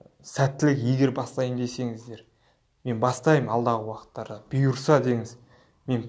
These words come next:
бәрібір де бастаймын, өзім бастаймын», — деңіз, атымда бастаймын. Күйіп кетсем де дым болмайды мен үшін, бірақ мен ең басты бастаймын деңіз. Өзі сүйікті затымды, ісімді бастайын деңіз. Е, қазір жас балалардың өздері бизнес ашып алған.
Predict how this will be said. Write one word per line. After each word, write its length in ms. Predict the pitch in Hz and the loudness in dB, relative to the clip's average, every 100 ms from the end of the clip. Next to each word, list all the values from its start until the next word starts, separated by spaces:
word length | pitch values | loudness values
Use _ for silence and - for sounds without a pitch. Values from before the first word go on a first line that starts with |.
| - | -2
бәрібір 400 | 151 156 156 151 | 2 4 4 2
де 80 | 147 | 2
бастаймын, 440 | 147 147 143 127 117 | 2 0 -2 -2 -4
өзім 220 | 123 117 107 107 | -6 -6 -8 -8
бастаймын», — 400 | 120 - 131 123 | -4 0 0 2
деңіз, 200 | 123 120 | -2 -4
атымда 320 | 113 127 147 139 | -6 -4 -4 -4
бастаймын. 420 | 117 - 147 - - - | -8 -4 -6 -6 -16 -4
Күйіп 220 | - 180 180 | 2 4 4
кетсем 280 | 165 160 170 | 2 4 4
де 100 | 180 | 2
дым 220 | 170 180 | 2 2
болмайды 360 | 170 170 170 147 | 2 2 0 -2
мен 160 | 147 | -4
үшін, 200 | 139 127 | -6 -6
бірақ 220 | 127 143 147 | 0 0 0
мен 120 | 120 | -2
ең 240 | 143 151 | 0 0
басты 200 | 135 - 117 | -2 -4 -4
бастаймын 440 | 127 - 156 147 123 | -4 0 2 2 -2
деңіз. 340 | 120 117 - _ - _ - | -6 -8 -12 _ -20 _ -10
Өзі 200 | 117 123 123 | -4 -4 -4
сүйікті 420 | 127 117 - 127 | -4 -6 -6 -8
затымды, 540 | 123 113 123 113 117 120 - - - - | -6 -6 -8 -8 -6 -6 -8 -20 -20 -12
ісімді 340 | - 120 117 | -6 -4 -4
бастайын 400 | 110 - 120 113 113 | -6 -8 -6 -6 -6
деңіз. 220 | 110 123 | -8 -6
Е, 120 | 180 180 | -6 -4
қазір 280 | 151 156 | -4 -4
жас 260 | - 135 - 151 | -4 -6 -4 -2
балалардың 400 | 139 135 135 127 | 2 0 0 -4
өздері 240 | 143 - | -6 -4
бизнес 340 | 135 127 127 127 | -2 -2 -2 -4
ашып 220 | - 147 | 2 4
алған. 200 | 147 143 | 4 0